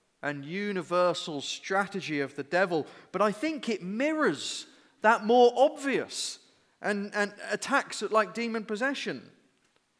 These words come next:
So if you see in this story how the demons operate, what are they doing? And isn't it the same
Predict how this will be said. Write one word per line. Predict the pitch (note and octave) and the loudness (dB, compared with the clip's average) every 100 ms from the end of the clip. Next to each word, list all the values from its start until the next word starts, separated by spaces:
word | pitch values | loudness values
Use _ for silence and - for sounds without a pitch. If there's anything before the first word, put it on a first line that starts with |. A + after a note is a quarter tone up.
| _ _ _ _ | _ _ _ _
So | - | -8
if | G#3 | -6
you | |
see | G3+ D4+ D4 | -4 -2 0
in | |
this | A3+ F#3+ | 0 -2
story | - C4 C4+ F#3 | -4 -4 0 0
how | D#3+ F3 | 2 2
the | D#3+ | 0
demons | G#3 G#3+ F#3 C#3+ | -4 -4 -4 0
operate, | A3 A#3+ G#3 D3 B2 F#3 | 0 0 0 -2 -2 -2
what | G3 | -4
are | G3 | -2
they | F#3+ | -2
doing? | C#3+ G#3 C4 C4+ C3+ B2 A3+ C#4 - _ _ _ _ _ _ _ _ _ | -4 -6 -4 -2 -2 -4 -8 -10 -12 _ _ _ _ _ _ _ _ _
And | - G3 | -8 -8
isn't | A3+ B3 | -8 -8
it | - | -8
the | F3 | -6
same | - F#3 A#3+ C4+ D#4 | -4 -2 -2 -6 -14